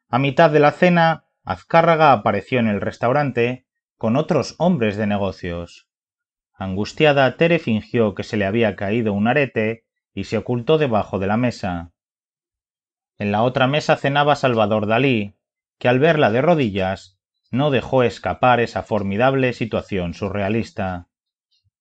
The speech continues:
También él se puso a gatas y alzando el mantel de su mesa le guiñó un ojo a Tere,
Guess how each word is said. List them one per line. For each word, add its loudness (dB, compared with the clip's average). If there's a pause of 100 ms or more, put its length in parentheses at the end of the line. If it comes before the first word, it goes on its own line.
(300)
También 2
él 0
se -2
puso 2
a 4
gatas 2
y 0
alzando 6
el 6
mantel 2
de 2
su -4
mesa 2
le 2
guiñó 0
un 0
ojo -2
a -4
Tere, -2